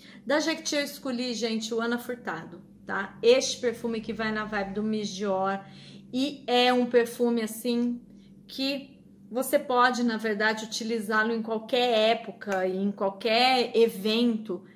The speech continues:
mas assim, ele é um floral elegante, então, é, na minha opinião, assim, é, vai muito também bem pra uma festa de Réveillon,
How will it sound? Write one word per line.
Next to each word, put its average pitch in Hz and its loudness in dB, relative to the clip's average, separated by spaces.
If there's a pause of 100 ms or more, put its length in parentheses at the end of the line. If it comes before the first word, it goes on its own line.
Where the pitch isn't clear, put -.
(160)
mas 214 0
assim, 220 -2
ele 220 0
é 220 2
um 226 0
floral 208 -2 (340)
elegante, 220 4
então, 233 2 (320)
é, 208 2
na 233 2
minha 247 2
opinião, 226 -2
assim, 220 -2
é, 196 0
vai 226 0
muito 233 0
também 214 -2 (220)
bem 226 0
pra 208 -2
uma 208 -2
festa 202 -4
de 220 -4 (180)
Réveillon, 214 0